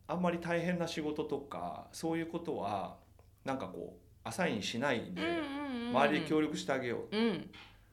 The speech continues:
Speaker 1: でもそれが一番、
Speaker 2: うん。
Speaker 1: 要は機会ロスになる。
Speaker 2: うんうん。
Speaker 1: 本人に聞いた上で、それをやりたいかとか、いや、例えば出張が伴うとか。
Speaker 2: うんうん。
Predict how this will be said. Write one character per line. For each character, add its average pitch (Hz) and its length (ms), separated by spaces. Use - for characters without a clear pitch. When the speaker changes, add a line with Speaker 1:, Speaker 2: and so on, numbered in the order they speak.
Speaker 1:
で 147 60
も 135 120
そ - 180
れ 208 140
が 208 360
一 - 240
番、 147 140
Speaker 2:
う 143 120
ん。 175 640
Speaker 1:
要 170 120
は 107 180
機 - 140
会 220 260
ロ 175 100
ス 139 140
に 101 120
な 90 100
る。 - 120
Speaker 2:
う 233 80
ん 262 40
う 277 40
ん。 208 560
Speaker 1:
本 262 280
人 135 160
に 117 120
聞 196 180
い 190 80
た 220 140
上 226 180
で、 120 480
そ - 160
れ 120 100
を 117 100
や 104 100
り 107 120
た 117 120
い 113 100
か - 100
と - 100
か、 82 280
い 110 40
や、 110 120
例 123 80
え - 20
ば 120 60
出 101 240
張 117 180
が 110 80
伴 104 380
う 95 120
と - 60
か。 - 60
Speaker 2:
う 202 40
ん 214 40
う 104 60
ん。 104 40